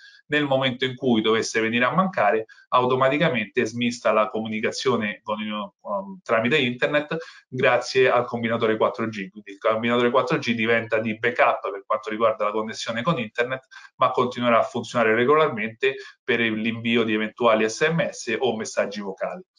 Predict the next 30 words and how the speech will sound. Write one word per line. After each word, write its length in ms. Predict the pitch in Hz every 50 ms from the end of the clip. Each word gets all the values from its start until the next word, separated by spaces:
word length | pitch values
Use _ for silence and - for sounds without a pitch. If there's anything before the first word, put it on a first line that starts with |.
| _ - _ _ _ _ -
Una 180 | 123 120 120 117
volta 300 | 123 120 120 - 113 107
che 60 | 110
ho 80 | 110 107
connesso 440 | - 110 113 113 110 107 - -
la 100 | 104 107
centrale 340 | 110 113 110 - 131 131 147 175
di 80 | 170
internet, 440 | - - - 139 143 135 - - 107
come 200 | 104 101 107 104
vedete 180 | 104 104 110 117
dalla 120 | 170 180
slide, 380 | 175 135 110 104 117 120 127 139
abbiamo 280 | 110 104 110 104 104
le 120 | 104 101 101
due 140 | 104 98
possibilità 540 | - - - - 110 104 104 107 107 107 98
di 100 | 101 98
gestione 400 | 98 - 107 - - - 107 101
della 180 | 101 101 107 107
centrale, 500 | - 175 180 170 - 95 95 - - - _ - _ _ _
o 160 | - 190 135
tramite 320 | - - 107 107 110 107 117
l'applicazione 680 | 147 151 - 220 214 117 104 - - 110 101 113 135
oppure 300 | 139 - - 127 117 110
tramite 320 | 117 117 113 110 110 107
la 140 | 107 107 104
pagina 380 | 107 110 110 - 110 107 104 101
web 400 | 107 104 98 101 107 110 110 -
dedicata. 640 | 113 110 98 107 98 - 98 - - - - - -